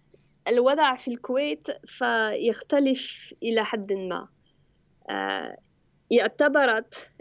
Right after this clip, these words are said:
الكويت، آه، هذا الحال، يعني يعتبر الجنسية دول، آه، دول أخرى، آه، من الخيارات الممكنة، لكنها لم تطبقها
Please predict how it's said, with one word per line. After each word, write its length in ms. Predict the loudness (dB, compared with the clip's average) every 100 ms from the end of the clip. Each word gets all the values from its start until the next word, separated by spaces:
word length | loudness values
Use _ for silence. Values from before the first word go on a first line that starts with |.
| -4
الكويت، 640 | -4 0 2 4 4 2 -6 -4
آه، 280 | -6 -4 -2
هذا 200 | 0 2
الحال، 460 | 2 2 0 0 -4 -10 _ _ -14
يعني 560 | -12 -8 -4 -4 0 0
يعتبر 420 | 0 0 0 0
الجنسية 880 | -4 -8 -8 -6 -4 -2 -4 -6 -4
دول، 340 | 0 0 0
آه، 200 | -6 -12 -16 -16 -16
دول 380 | -16 0 4 4
أخرى، 460 | 2 0 2 4 2 -6 -20 -20 -20 _ _ -6
آه، 340 | 0 2 4 6
من 280 | 6 6
الخيارات 840 | 6 4 2 2 2 4 4 2 0
الممكنة، 760 | -2 -4 -8 -6 -4 -4 -6
لكنها 760 | -6 -2 2 4 2 0 -4 -4 _ _ _ _ _ _ _ -4 0
لم 280 | 2 2 0
تطبقها 1000 | -2 -4 -4 -4 -8 -10 -2 -2 -2